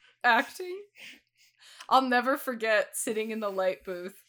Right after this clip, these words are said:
next to, I don't remember what that kid's name was, David? We're gonna have to bleep all of these full names that we're saying on here.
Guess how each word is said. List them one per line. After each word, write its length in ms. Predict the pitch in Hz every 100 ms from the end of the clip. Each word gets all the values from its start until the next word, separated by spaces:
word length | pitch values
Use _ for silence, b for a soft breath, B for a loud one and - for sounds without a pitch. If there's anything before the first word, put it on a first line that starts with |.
| _ _ _ - _
next 360 | 220 190 196 -
to, 560 | 247 202 190 190 185 - - _ -
I 100 | 185
don't 140 | 170 -
remember 280 | 170 160 175
what 140 | 175
that 160 | 175 165
kid's 260 | 180 165
name 160 | 175 170
was, 200 | 175 165 -
David? 880 | 131 123 143 165 175 285 339 359 370 381 B B B 880 B 370
We're 80 |
gonna 120 | 381 247
have 180 | 220 196
to 60 |
bleep 220 | 208 220
all 180 | 220 202
of 80 | 226
these 180 | 214 220
full 220 | 220 202
names 360 | 196 190 220 214
that 140 | 170
we're 100 | 202
saying 340 | 220 196 190 196
on 160 | 220
here. 280 | 233 202